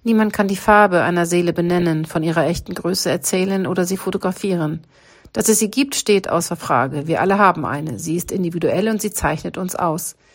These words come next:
Sie ist bei uns, solange wir leben. Wer einmal einen Toten kurz vor und kurz nach dem Tod gesehen hat, weiß genau, dass sie fehlt, sobald der letzte Atemzug getan ist.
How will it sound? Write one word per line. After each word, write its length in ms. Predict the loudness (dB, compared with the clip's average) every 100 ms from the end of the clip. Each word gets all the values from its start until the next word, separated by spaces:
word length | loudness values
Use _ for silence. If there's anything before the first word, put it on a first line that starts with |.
| -20 -20 -20 -6
Sie 140 | 0
ist 200 | 0 4
bei 240 | 4 4
uns, 240 | 2 -2 -2
solange 440 | -2 0 0 0
wir 100 | 0
leben. 600 | 0 0 0 -2 -6 -10 _ _ -2
Wer 140 | 2
einmal 340 | 2 2 2 2
einen 240 | 0 -2
Toten 380 | -2 0 0 -4
kurz 420 | 0 0 2 -2
vor 340 | 0 4 6 4
und 300 | 0 -4 -2
kurz 260 | -4 -2
nach 280 | 0 0 0
dem 160 | -4 -4
Tod 220 | -6 -4
gesehen 340 | -4 -2 0 -2
hat, 220 | -2 -2
weiß 240 | -2 0
genau, 320 | -2 2 2
dass 180 | 2 0
sie 80 | -2
fehlt, 380 | 0 4 4 2
sobald 400 | -2 0 0 -2
der 80 | -4
letzte 340 | -4 -4 -2
Atemzug 600 | -2 -2 -6 -10 -10 -10
getan 420 | -12 -6 -4 -4
ist. 340 | -6 -10 -12